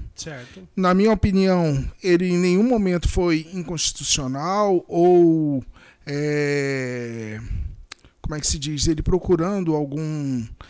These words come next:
Speaker 2: se prejudicar criminalmente.
Speaker 1: Uhum.
Speaker 2: Não teve nada disso. Ele apenas disse
Speaker 1: Foi
Speaker 2: que
Speaker 1: direto.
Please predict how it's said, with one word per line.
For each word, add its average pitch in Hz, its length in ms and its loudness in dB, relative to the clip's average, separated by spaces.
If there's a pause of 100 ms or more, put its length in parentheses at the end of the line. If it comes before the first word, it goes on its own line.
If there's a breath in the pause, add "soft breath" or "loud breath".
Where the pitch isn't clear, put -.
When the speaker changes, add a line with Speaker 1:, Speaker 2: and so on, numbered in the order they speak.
(160 loud breath)
Speaker 2:
se - 320 4
prejudicar 208 720 0
criminalmente. 185 880 -4
Speaker 1:
Uhum. 156 300 -16 (160)
Speaker 2:
Não 208 220 0
teve 214 200 0
nada 202 240 -2
disso. 156 400 -4 (480 soft breath)
Ele 180 140 -4
apenas 202 360 0
disse 180 340 0
Speaker 1:
Foi 202 100 -8
Speaker 2:
que 214 60 2 (100)
Speaker 1:
direto. 139 300 -8